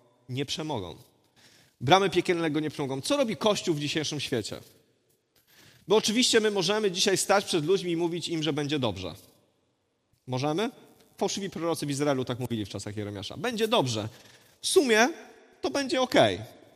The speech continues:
Nie przejmujcie się. Dobra, tam może ci Babilończycy, co, ale będzie dobrze”. Ale Jeremiasz stał i mówił: „Nie będzie dobrze, dlatego że Pan Bóg tak powiedział”. Ale Jeremiasz nie tylko mówił, że będzie źle,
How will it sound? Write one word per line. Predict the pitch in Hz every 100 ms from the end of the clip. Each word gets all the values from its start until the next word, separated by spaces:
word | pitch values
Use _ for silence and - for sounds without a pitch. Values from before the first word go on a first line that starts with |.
| - _ _
Nie | 254
przejmujcie | 254 277 277 262 165
się. | 131 143
Dobra, | 190 220 185
tam | 156
może | 147 165 151 135 110
ci | 139
Babilończycy, | 135 139 135 139 165 139
co, | 151 -
ale | 196
będzie | 202 202 185
dobrze”. | 165 107 98 101 - - -
Ale | 147 165
Jeremiasz | 185 208 202 -
stał | - 180
i | 160 160
mówił: | 156 156 156 - - -
„Nie | 127
będzie | 131 226 156 131
dobrze, | 127 101 104 101 120 -
dlatego | 123 135 147 135
że | 139
Pan | 139 131 113
Bóg | 127 143 - -
tak | 110 107 -
powiedział”. | 139 143 156 117 117 127 - - -
Ale | 127 127 113 107 - - - _ _ _ _ _ _ -
Jeremiasz | 127 127 123 123
nie | 156
tylko | 185 170 143
mówił, | 135 123
że | 117
będzie | 113 110 117
źle, | 208 135 -